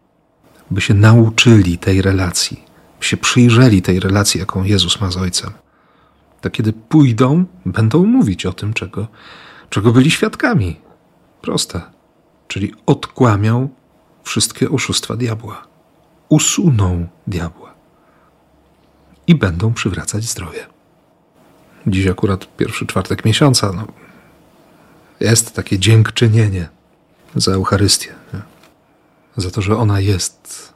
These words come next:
pokarmem i lekarstwem dla chorych. Dla nas,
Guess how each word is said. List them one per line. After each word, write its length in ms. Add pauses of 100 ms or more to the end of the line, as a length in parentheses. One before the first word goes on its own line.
(200)
pokarmem 600
i 40
lekarstwem 680
dla 160
chorych. 460 (880)
Dla 180
nas, 280